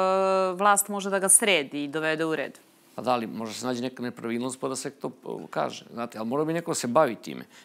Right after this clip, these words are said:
Speaker 2: Nije dovoljno samo kad prođu izbori i imaš loš rezultat da kažeš: "Nije bilo dobro."
Speaker 1: Pa valjda s-,
Speaker 2: Znači
Speaker 1: će se na osnovu ovih preporuka neko
Speaker 2: Pa, ali
Speaker 1: baviti.
Speaker 2: to je već bilo, pre-, pri-, pričali smo o tome
Speaker 1: Da, to,
Speaker 2: istom
Speaker 1: to su
Speaker 2: pre tri
Speaker 1: preporuke
Speaker 2: godine,
Speaker 1: već
Speaker 2: to će da vam
Speaker 1: ponavljaju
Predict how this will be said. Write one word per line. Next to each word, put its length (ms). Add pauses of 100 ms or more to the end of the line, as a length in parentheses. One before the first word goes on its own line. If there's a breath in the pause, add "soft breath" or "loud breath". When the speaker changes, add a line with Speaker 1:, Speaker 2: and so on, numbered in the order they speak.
(100)
Speaker 2:
Nije 120
dovoljno 280
samo 240
kad 160
prođu 280
izbori 380
i 120
imaš 360
loš 240
rezultat 380
da 80
kažeš: 280
"Nije 180
bilo 200
dobro." 340
Speaker 1:
Pa 180
valjda 300
s-, 40
Speaker 2:
Znači 220
Speaker 1:
će 80
se 120
na 120
osnovu 220
ovih 140
preporuka 500
neko 220
Speaker 2:
Pa, 60
ali 100
Speaker 1:
baviti. 220
Speaker 2:
to 100
je 60
već 180
bilo, 240
pre-, 220 (160)
pri-, 100
pričali 320
smo 160
o 20
tome 240
Speaker 1:
Da, 60
to, 60
Speaker 2:
istom 220
Speaker 1:
to 60
su 20
Speaker 2:
pre 80
tri 80
Speaker 1:
preporuke 220
Speaker 2:
godine, 280
Speaker 1:
već 100
Speaker 2:
to 120
će 140
da 100
vam 80
Speaker 1:
ponavljaju 220